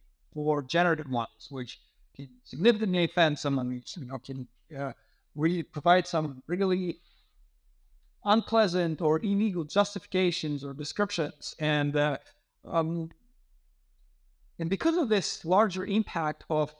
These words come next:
the gen-, specifically the generative models, because of how much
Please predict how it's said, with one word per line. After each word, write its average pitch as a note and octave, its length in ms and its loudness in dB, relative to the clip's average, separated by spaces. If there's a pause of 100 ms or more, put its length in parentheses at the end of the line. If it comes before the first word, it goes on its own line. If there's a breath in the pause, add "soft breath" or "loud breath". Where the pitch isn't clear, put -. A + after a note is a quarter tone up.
(720)
the D#3 120 -4 (100)
gen-, F3 320 4
specifically E3 500 -4
the C3+ 80 -10
generative F#3 420 2
models, D3 340 -2
because D#3+ 220 -6
of D#3 80 -6
how E3+ 140 -4
much E3+ 540 -6